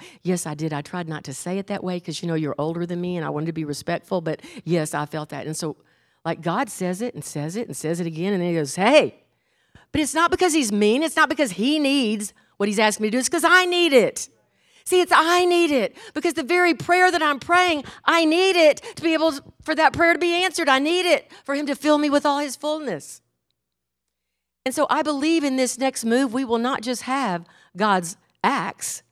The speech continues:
and we will not just have God's ways, but there will be a marriage of both, because the Bible says that the people knew his acts, but Moses, who was intimate with him, knew his ways. And I want his ways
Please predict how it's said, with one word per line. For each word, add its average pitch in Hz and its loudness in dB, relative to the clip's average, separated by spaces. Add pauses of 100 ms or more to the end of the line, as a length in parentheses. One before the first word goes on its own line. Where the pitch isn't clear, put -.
(540)
and 226 2
we 240 4
will 214 2
not 240 2
just 240 -4
have 208 -2
God's 175 0
ways, 190 -2 (240)
but 208 -4
there 269 -4
will 247 0
be 240 0
a 214 4
marriage 240 4
of 247 -6
both, 339 8
because 254 0
the 233 0
Bible 311 2
says 262 -2 (180)
that 254 -4
the 262 0
people 330 4
knew 262 6 (340)
his 240 0
acts, - 0 (320)
but 185 0
Moses, 190 4
who 190 -6
was 165 -6
intimate 196 -4
with 139 -8
him, 139 -8 (240)
knew 180 -2
his 160 -8
ways. 143 -12 (340)
And 202 -2
I 240 2
want 202 -4 (180)
his 165 -6
ways 170 -4